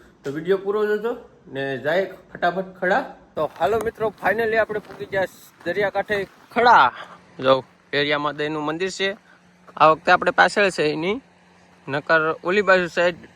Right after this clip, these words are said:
જઈને વીડિયો બનાવતા. મુકામ ઓડિયો અહીંયા સામ્યું છે તો મુકામ બતાવી દઉં. ને પાણી હજી જો કાંઠામાં આવ્યા નથી તો કા-, પાણી ભરાશે પછી ઓડિયો આવીએ ત્યાં સુધી જરિયો સામ્યું બધું ઓડિયો દેખાઈ જાવ.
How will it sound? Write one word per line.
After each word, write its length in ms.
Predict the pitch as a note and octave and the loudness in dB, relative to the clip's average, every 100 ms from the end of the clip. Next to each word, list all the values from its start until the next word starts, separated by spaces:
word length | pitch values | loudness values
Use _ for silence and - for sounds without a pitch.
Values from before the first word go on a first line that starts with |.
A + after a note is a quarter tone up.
| - | -6
જઈને 280 | D#3 E3 D#3+ | -4 -2 -4
વીડિયો 260 | D3+ D3+ | -6 -8
બનાવતા. 420 | D3 D3+ D#3+ G3 | -8 -8 -6 -6
મુકામ 280 | G#3+ E3+ F3 | -6 -6 -6
ઓડિયો 380 | D#3+ D#3 E3 F3+ | -6 -6 -6 -6
અહીંયા 220 | E3+ E3+ | -4 -4
સામ્યું 340 | E3 E3+ E3+ E3 | -4 -6 -8 -4
છે 240 | G3+ F#3 | -2 -2
તો 160 | - D3 | -4 -8
મુકામ 280 | C#3+ D3 | -8 -8
બતાવી 360 | C#3+ D#3 G3+ F#3 | -8 -2 -2 0
દઉં. 240 | E3+ D4 - _ _ _ _ - | -4 -8 -12 _ _ _ _ -10
ને 80 | D#3+ | -8
પાણી 340 | - D#3 F3+ | -4 -2 0
હજી 200 | F3 E3 | -2 -2
જો 160 | E3 E3 | -4 -2
કાંઠામાં 440 | D#3 D#3 F3 D#3+ | -4 -4 -4 0
આવ્યા 200 | E3+ G#3 | 2 2
નથી 360 | F3+ - F3+ C#4 - _ _ - - _ _ | 0 -4 -10 -12 -16 _ _ -20 -20 _ _
તો 360 | D3 D3 D3 C#3+ _ | 0 2 2 -2 _
કા-, 260 | D3+ D#3 D3+ - | 0 2 2 0
પાણી 300 | D#3+ F3 F3 | -2 -2 -2
ભરાશે 560 | D#3 F3+ G3+ A3 B3 - _ _ - | 0 2 2 2 -2 -10 _ _ -10
પછી 320 | C#3+ - F#3 | -8 -4 -4
ઓડિયો 360 | E3+ D#3+ D#3+ E3+ | -2 -4 -2 -2
આવીએ 340 | F#3+ E3+ F#3+ | -2 -4 -6
ત્યાં 260 | - D#3+ D#3+ | -6 -4 -4
સુધી 200 | D3 D3 | -4 -6
જરિયો 300 | E3 F3 E3+ | -6 -4 -4
સામ્યું 400 | D3 D#3 D#3+ C#3 | -4 -6 -8 -10
બધું 300 | C3+ C3+ C3 | -10 -8 -8
ઓડિયો 220 | B2+ B2+ | -8 -10
દેખાઈ 280 | C3 - C3 | -12 -12 -12
જાવ. 160 | B2 | -12